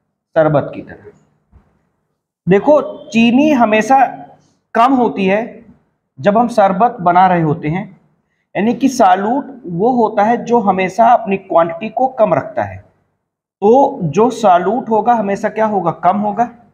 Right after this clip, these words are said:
सॉल्वेंट हमेशा ज्यादा होगा और इसके बाद सॉल्यूशन क्या होगा? सबसे ज्यादा होगा। सबसे ज्यादा क्यों बोला जा रहा है? क्योंकि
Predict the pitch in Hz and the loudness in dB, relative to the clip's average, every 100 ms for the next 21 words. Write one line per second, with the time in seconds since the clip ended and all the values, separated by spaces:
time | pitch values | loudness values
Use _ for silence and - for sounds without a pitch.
0 | _ _ _ _ _ _ _ - 185 190 | _ _ _ _ _ _ _ 0 2 2
1 | 196 233 226 202 175 170 170 165 - 139 | 0 -2 -2 -4 -4 -4 0 0 0 0
2 | 139 190 208 214 208 233 233 - _ _ | 0 2 2 0 2 0 -2 -16 _ _
3 | _ _ - - _ 160 190 247 - - | _ _ -20 -20 _ 2 4 2 -2 -10
4 | - 185 - 233 185 185 226 226 - 170 | -14 -16 -6 -4 0 2 0 -4 -8 -6
5 | 185 185 220 220 226 226 196 143 139 156 | -6 -2 -2 -2 -2 0 0 -2 -2 -4
6 | 151 240 262 - - _ - 120 - 165 | -2 -2 -2 -6 -20 _ -8 0 2 2
7 | 185 175 180 - _ _ _ _ _ _ | -2 -4 -12 -16 _ _ _ _ _ _
8 | _ _ _ - 190 190 277 277 247 233 | _ _ _ -2 0 0 0 2 2 2
9 | 277 269 277 214 170 147 131 127 123 - | -2 -2 -2 0 0 2 0 -2 -8 -14
10 | - _ _ _ _ _ _ _ _ _ | -20 _ _ _ _ _ _ _ _ _
11 | _ _ _ _ _ _ _ _ _ _ | _ _ _ _ _ _ _ _ _ _
12 | _ - 220 220 - 277 294 - | _ 0 0 0 0 0 0 -6